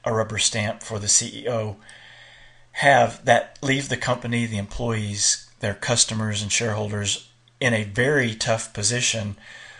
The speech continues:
when there is a crisis of governance. And Ren, thanks to you, um, hopefully they'll see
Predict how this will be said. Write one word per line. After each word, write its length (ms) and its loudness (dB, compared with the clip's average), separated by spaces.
when 260 0
there 240 4
is 460 0
a 80 0
crisis 800 0
of 420 -2
governance. 680 2
And 360 0
Ren, 240 0
thanks 320 2
to 120 0
you, 360 -2
um, 320 -4
hopefully 480 0
they'll 220 0
see 500 0